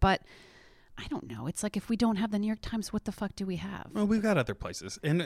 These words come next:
Speaker 2: you know what? Fuck the New York Times.
Speaker 1: Okay. I don't feel the same way,
Speaker 2: I,
Speaker 1: but
Speaker 2: no, of course you don't.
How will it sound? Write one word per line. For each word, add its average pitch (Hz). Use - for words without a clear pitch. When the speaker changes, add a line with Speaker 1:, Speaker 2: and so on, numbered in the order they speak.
Speaker 2:
you 175
know 190
what? 190
Fuck -
the 131
New 107
York 90
Times. 95
Speaker 1:
Okay. 302
I -
don't 160
feel 139
the 139
same 135
way, 135
Speaker 2:
I, 156
Speaker 1:
but -
Speaker 2:
no, 202
of -
course -
you 165
don't. 143